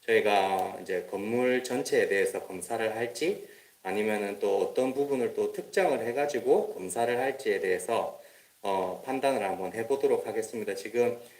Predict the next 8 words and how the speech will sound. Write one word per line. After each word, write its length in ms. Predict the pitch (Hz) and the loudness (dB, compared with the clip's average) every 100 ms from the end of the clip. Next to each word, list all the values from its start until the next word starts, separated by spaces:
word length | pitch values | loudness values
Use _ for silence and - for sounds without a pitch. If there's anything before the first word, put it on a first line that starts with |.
| - _ | -20 _
저희 500 | - 135 127 123 113 | 2 6 8 6 4
다른 320 | 110 117 127 | 2 2 2
역학조사관 680 | 123 - - 117 123 120 123 | 0 -2 0 0 0 0 0
선생님께서 1000 | 120 117 135 120 - 98 117 113 - - - _ | -2 -4 -2 -4 -2 -2 2 0 0 -10 -20 _
지금 160 | - 101 | -6 -4
거기 220 | 117 113 | 0 0
나가 280 | 95 92 107 | -2 -2 -2
계십니다. 480 | 104 - 113 95 | -4 -6 -6 -6